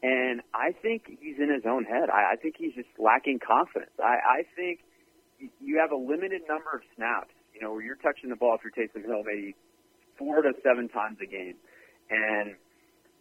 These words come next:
you know, if you go a couple weeks only touching the ball four times and one of those four plays is a fumble, and that happens two weeks in a row, I, I just think he looks like a guy that's totally gun-shy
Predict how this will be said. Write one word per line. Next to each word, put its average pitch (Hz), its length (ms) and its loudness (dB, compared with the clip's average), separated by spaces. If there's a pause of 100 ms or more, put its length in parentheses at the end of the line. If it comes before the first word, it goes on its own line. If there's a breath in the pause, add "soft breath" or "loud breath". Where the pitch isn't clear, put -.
(320)
you 120 120 4
know, 117 60 4
if - 100 -2
you - 100 0
go 185 140 6
a 170 60 8
couple 165 320 4
weeks 143 260 0
only 131 200 -4
touching 123 320 -4
the 113 60 -6
ball 117 200 4 (100)
four 120 200 -2
times 113 420 -6
and 101 180 -10
one 123 140 0
of 139 80 0
those 123 160 4 (100)
four 120 160 2
plays 113 320 2
is 104 160 -14
a 90 60 -8 (100)
fumble, 127 360 -2 (180)
and 104 80 -8
that 110 140 2
happens 113 340 0 (160)
two 123 100 -8
weeks 120 260 -10
in 110 80 -6
a 98 60 -2
row, 98 300 0 (960 soft breath)
I, 117 500 4
I 151 200 2 (100)
just 185 180 -10
think 180 220 -8
he 165 160 -8
looks 139 240 -8
like 147 160 -6
a 123 80 -6
guy 117 280 4
that's 110 120 -12 (320)
totally 127 420 -2
gun-shy 101 640 -2